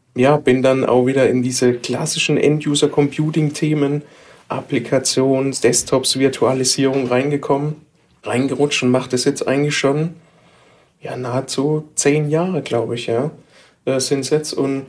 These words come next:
ich selber bin auch schon dieses Jahr einundvierzig Jahre alt geworden. Ähm,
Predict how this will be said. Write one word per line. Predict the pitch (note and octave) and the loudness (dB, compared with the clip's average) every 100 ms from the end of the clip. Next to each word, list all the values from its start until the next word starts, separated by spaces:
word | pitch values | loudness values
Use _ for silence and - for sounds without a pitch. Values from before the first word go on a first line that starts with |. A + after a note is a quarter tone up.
| - | -10
ich | A#2+ | -4
selber | - C#3+ D#3 E3 E3+ - _ | 2 4 4 2 -2 -12 _
bin | C3+ B2+ B2 B2+ - _ _ _ | -2 0 -2 -6 -20 _ _ _
auch | - C#3 | -8 -6
schon | D3+ - D3+ D#3 D#3 - | -2 2 2 0 -6 -4
dieses | D3 D#3+ C#3+ | -4 -2 -4
Jahr | C#3 - | -2 0
einundvierzig | C3+ D3+ D3+ D3 - B2 | 0 0 0 -2 -2 0
Jahre | B2+ D#3+ D#3 | 2 2 0
alt | D#3 | -2
geworden. | - D#3+ D#3+ F3+ - - _ _ _ _ _ | 0 0 0 -4 -8 -18 _ _ _ _ _
Ähm, | C#3 C#3+ C#3+ D3 | 0 2 2 0